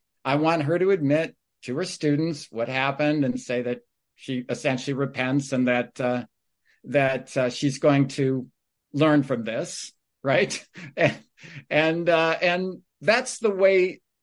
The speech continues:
that is the spiritually confident way to do something, okay? Fess up, face it, see anything that's difficult and that might damage your social status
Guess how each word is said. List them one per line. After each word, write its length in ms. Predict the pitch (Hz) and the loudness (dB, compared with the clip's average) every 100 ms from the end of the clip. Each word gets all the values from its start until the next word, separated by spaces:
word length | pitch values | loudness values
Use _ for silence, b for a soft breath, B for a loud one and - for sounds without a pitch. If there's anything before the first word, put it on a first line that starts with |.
| _ - | _ -4
that 220 | 175 196 | -2 0
is 260 | 190 143 | -2 -4
the 120 | - 143 | -8 -10
spiritually 460 | - 160 143 147 | -2 0 0 -4
confident 540 | - 151 147 127 110 110 | 0 0 0 -2 -6 -4
way 180 | 110 | -6
to 80 | 107 | -6
do 160 | 110 104 | -8 -12
something, 560 | - 110 98 90 95 - _ _ _ _ _ - | -10 -10 -10 -14 -16 -20 _ _ _ _ _ -14
okay? 480 | 120 131 131 139 139 _ _ _ _ _ _ | -6 -2 -2 -4 -8 _ _ _ _ _ _
Fess 420 | - 170 175 - | -2 0 0 2
up, 320 | 156 151 - _ _ _ _ _ _ | 2 2 -2 _ _ _ _ _ _
face 500 | - 160 160 165 - | -4 2 2 2 0
it, 260 | 156 147 _ _ | -2 -2 _ _
see 420 | - - 151 139 - _ - | -12 -2 0 0 -4 _ -4
anything 320 | 165 202 202 | 0 0 2
that's 340 | 185 156 - - | 0 0 -6 -2
difficult 800 | 170 - 147 - 143 143 139 - _ | -2 0 -2 0 2 2 0 -12 _
and 180 | 131 127 _ _ | -10 -10 _ _
that 160 | 127 127 | -8 -4
might 200 | 135 143 | -2 -2
damage 300 | 147 143 139 | 0 0 0
your 80 | 143 | -2
social 360 | 139 147 139 135 | 0 -2 -2 -4
status 480 | - 131 135 135 | -2 0 0 -2